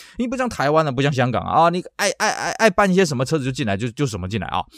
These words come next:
所以呢，我们台湾很，很羡慕说，哎呀，香港可以这个，呃，办了一些日本经典的这个右驾车进来啊，台湾都不行啊。哎，澳门更惨啊，澳门是全世界都不能办进来。你台湾你至少你还可以办一些，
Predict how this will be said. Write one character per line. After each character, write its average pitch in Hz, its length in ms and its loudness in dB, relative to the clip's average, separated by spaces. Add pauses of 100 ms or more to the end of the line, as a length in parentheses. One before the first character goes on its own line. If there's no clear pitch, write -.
(300)
所 294 140 -2
以 - 40 -2
呢， 277 100 4
我 254 40 6
们 247 120 2
台 247 160 4
湾 262 120 6
很， 233 140 4
很 180 160 6
羡 214 160 4
慕 190 140 2
说， 208 80 4
哎 269 140 4
呀， 190 60 6
香 254 280 4
港 139 180 2
可 170 160 2
以 185 100 4
这 151 120 -2
个， 156 180 2 (180)
呃， 143 140 4
办 180 180 4
了 165 80 0
一 175 60 -2
些 170 160 2
日 170 300 2
本 110 160 0
经 170 160 -2
典 123 100 0
的 104 100 0
这 113 80 -4
个 139 60 -2
右 175 140 6
驾 156 100 6
车 147 100 4
进 143 160 2
来 92 100 0
啊， 104 140 2
台 117 140 0
湾 135 80 4
都 170 80 2
不 170 100 2
行 127 140 -2
啊。 85 160 -6
哎， - 100 0 (180)
澳 160 80 6
门 113 140 0
更 127 140 -4
惨 85 160 -10
啊， 87 60 -16 (100)
澳 170 100 4
门 120 140 0
是 147 80 -2
全 131 180 -6
世 143 60 -4
界 139 80 -2
都 131 80 -2
不 127 80 -2
能 110 100 0
办 107 140 4
进 98 80 0
来。 90 120 -2
你 135 100 -2
台 143 220 0
湾 175 100 2
你 147 60 -2
至 175 160 -6
少 123 120 2
你 107 60 0
还 107 100 0
可 135 100 2
以 156 40 0
办 156 180 4
一 147 60 0
些， 151 180 2